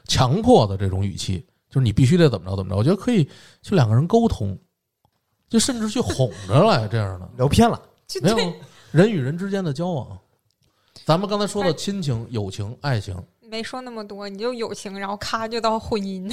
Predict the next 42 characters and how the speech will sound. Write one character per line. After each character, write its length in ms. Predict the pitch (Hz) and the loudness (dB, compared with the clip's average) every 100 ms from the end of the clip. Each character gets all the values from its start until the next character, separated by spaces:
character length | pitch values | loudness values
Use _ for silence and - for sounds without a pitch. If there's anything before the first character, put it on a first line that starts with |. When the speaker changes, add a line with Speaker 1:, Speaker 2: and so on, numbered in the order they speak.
| 226 | -4
Speaker 1:
啊， 80 | - | -2
还 160 | - | 4
有 140 | 254 196 | 6 6
刚 140 | 226 | 4
才 40 | 240 | 2
我 140 | 151 | 2
说 240 | 131 208 | 0 -2
与 180 | 175 113 | -2 -4
亲 220 | 110 - | -4 -6
人 180 | 202 143 | -4 -4
之 120 | 123 | -4
间 120 | 120 117 | 0 0
的 80 | |
交 200 | 98 107 | 4 4
往， 320 | 104 87 104 107 | 4 0 -6 -4
就 140 | 120 | -2
家 240 | 117 143 143 | 4 6 8
庭、 180 | 107 | 6
父 140 | 98 123 | 2 0
母， 280 | 95 69 90 _ _ _ _ _ _ _ - 107 - - - | -2 -4 -8 _ _ _ _ _ _ _ -20 -18 -18 -20 0
就 80 | 165 | 6
是 80 | 147 | 8
说 80 | 175 | 8
不 220 | 175 170 | 4 0
是 100 | 185 | 0
什 160 | - 110 | 0 0
么 80 | |
都 140 | 143 160 | 4 6
是 80 | 120 | 6
理 140 | 107 | 6
所 160 | 131 95 | 6 4
应 180 | 110 | 2
当 240 | 127 135 127 | 2 2 0
的。 100 | 107 - _ | -8 -14 _
Speaker 3:
是。 260 | - - - _ _ | -20 -18 -18 _ _
Speaker 1:
嗯， 340 | 101 113 98 101 - | -6 -4 -4 -8 -2
对 100 | 110 | 0
吧？ 200 | 98 87 _ - - | 2 -2 _ -20 -4
朋 280 | - 127 190 | 2 6 6
友 100 | 180 | 4
之 160 | 131 156 | 0 -2
间， 260 | 160 156 | -2 -4